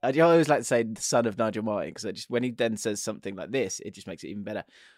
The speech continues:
So, uh, if, by the way, if you wanna, uh, enjoy the podcast live with us, uh, we have a Patreon,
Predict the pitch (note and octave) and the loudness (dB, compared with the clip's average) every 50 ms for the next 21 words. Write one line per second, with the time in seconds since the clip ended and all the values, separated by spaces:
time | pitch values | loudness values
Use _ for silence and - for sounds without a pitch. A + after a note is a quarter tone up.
0 | _ _ - - B2 B2 - - C#3+ D3+ A#2+ E3 E3+ C#3+ D3+ - G3+ F3+ E3+ E3+ | _ _ 0 4 4 4 6 6 4 4 4 2 0 -2 -2 0 2 4 6 6
1 | D#3 C#3 A#2+ D3+ D3+ D#3 D#3+ D3+ D3 C#3+ C3 G2 B2+ C3+ C3 G#2 B2+ B2+ A#2 B2+ | 6 4 4 2 2 2 2 2 2 2 2 4 4 4 4 4 0 0 -2 -2
2 | C3+ B2+ B2 A#2+ B2+ A#2 A#2+ A2+ - - B2 A#2 A#2 A#2 A2+ A2+ G#2+ G#2+ A2 - | -2 -2 -4 -4 -6 -6 -8 -8 -6 -2 0 0 0 0 -2 -4 -4 -4 -4 -6
3 | - - A2 A2+ G#2+ G#2 G2+ F#2+ - - - - - A2 A2+ A2 G#2+ G#2 A2 G2 | -6 -2 0 2 4 4 4 2 0 -2 -8 -14 -10 -4 -2 -2 -2 0 0 0
4 | G2 F#2+ - - - G#2+ G2+ G2+ G2+ - - - A2+ G#2 - A2 G#2+ G#2 G2+ G2+ | -2 -2 -2 -4 -4 -4 -2 -2 -4 -4 -2 -2 -2 -2 0 0 0 0 0 -2